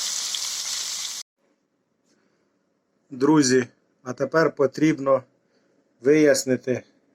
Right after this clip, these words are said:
ступінь просмажування. Хто експерти в чаті, напишіть.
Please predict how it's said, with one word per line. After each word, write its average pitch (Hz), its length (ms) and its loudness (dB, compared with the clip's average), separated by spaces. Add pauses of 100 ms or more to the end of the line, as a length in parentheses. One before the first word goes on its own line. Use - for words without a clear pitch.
(600)
ступінь 139 600 0 (220)
просмажування. 110 920 0 (1500)
Хто 147 280 4
експерти 131 640 2
в 104 60 -4
чаті, 147 520 2 (920)
напишіть. 127 920 0